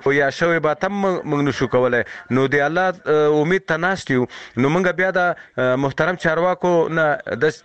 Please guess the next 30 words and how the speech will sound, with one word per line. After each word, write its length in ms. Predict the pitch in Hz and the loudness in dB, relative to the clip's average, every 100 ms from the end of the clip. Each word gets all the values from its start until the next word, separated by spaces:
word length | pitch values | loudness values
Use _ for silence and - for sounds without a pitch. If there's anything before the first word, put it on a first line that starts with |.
| - | -2
احترامانه 600 | 123 117 131 135 135 170 | -2 0 -2 0 0 0
هیله 280 | 180 180 180 | 0 0 -2
کیږي 380 | - 175 165 147 | -2 -2 -2 0
چې 180 | 160 147 - - | 0 0 -6 -4
دغه 180 | 131 127 | 0 0
زموږ 300 | 120 151 208 | 0 -2 0
د 60 | 196 | 0
متقاعدینو 680 | 175 165 151 147 139 175 170 | -2 -2 -2 -2 -2 -2 0
معاشونه 520 | 147 135 175 170 151 - - | 0 0 0 0 -2 -6 -6
چې 40 | - | -2
دا 160 | 143 | 0
یو 120 | 180 160 | 2 0
مسلم 420 | 143 - 160 165 | -2 -2 -2 -2
حق 280 | 131 175 156 | -2 -4 -2
ده 120 | 160 | -4
زموږ، 440 | 151 160 156 143 - - 117 | -2 -2 0 -2 -4 -10 -2
دا 160 | 156 | -2
باید 200 | 147 143 | 0 -2
موږ 180 | 135 143 | -2 -2
ته 120 | 135 | 0
راکړ 280 | 131 135 120 | 0 -2 -4
شي. 280 | 101 107 98 - - 135 | -4 -2 -2 -4 -4 0
نو 100 | 160 | 2
اوس 200 | 160 175 | 2 0
موږ 120 | 196 | 0
په 260 | 185 - | 0 -2
نن 160 | 165 196 | -2 0
او 60 | 170 | 0
سبا 340 | 170 160 185 | -2 0 0
باندې 260 | 180 160 | 0 -2